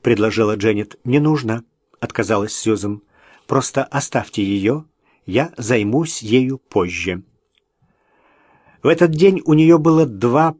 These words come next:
поздних визита, и ей предстояло освободиться только к семи. Но она с нетерпением ждала конца рабочего дня.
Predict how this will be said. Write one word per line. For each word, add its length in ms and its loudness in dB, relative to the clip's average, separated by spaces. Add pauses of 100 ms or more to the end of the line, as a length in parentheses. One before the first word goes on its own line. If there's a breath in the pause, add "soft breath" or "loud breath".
поздних 540 2
визита, 600 -4 (360)
и 80 2
ей 200 6
предстояло 760 -2
освободиться 800 -2
только 460 0
к 80 -14
семи. 400 -6 (580 soft breath)
Но 140 0
она 260 0
с 140 -10
нетерпением 640 0
ждала 380 -2
конца 400 -4
рабочего 500 -2
дня. 340 -4